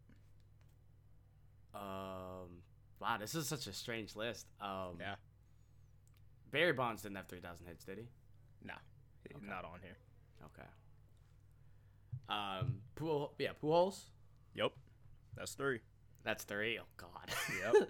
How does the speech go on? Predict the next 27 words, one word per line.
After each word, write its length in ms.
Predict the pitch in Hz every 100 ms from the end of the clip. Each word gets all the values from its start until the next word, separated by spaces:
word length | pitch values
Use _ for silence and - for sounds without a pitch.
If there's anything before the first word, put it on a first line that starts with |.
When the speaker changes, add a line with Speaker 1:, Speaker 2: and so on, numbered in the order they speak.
| 202
Speaker 1:
<laughs> 140 | - -
Well, 200 | 214 180
and 140 | 170
then 260 | 165 160 127
Mickey 360 | 151 135 135
when 120 | 139 127
he 60 |
gets 220 | 110 101
there. 200 | 98 92 127 - - - - - - - - - - - -
So 180 | 123 117
four. 280 | 110 92
Speaker 2:
Well. 160 | 95 117 - - - - - - - - -
Speaker 1:
I'll 160 | - 127
count 300 | 131 95 -
that. 260 | 90 104 - - -
Speaker 2:
<laughs> 140 | 139 123 156 - -
Still, 480 | 127 - 131 180 117
Speaker 1:
<laughs> 40 |
I 120 | 196
Speaker 2:
still 180 | 117 127
Speaker 1:
li-, 100 | 131 135
Speaker 2:
need 80 |
three 160 | 135 131
more. 260 | 120 101 - -
Speaker 1:
I 140 | 135
like 260 | 139 104 -
that. 260 | 104 117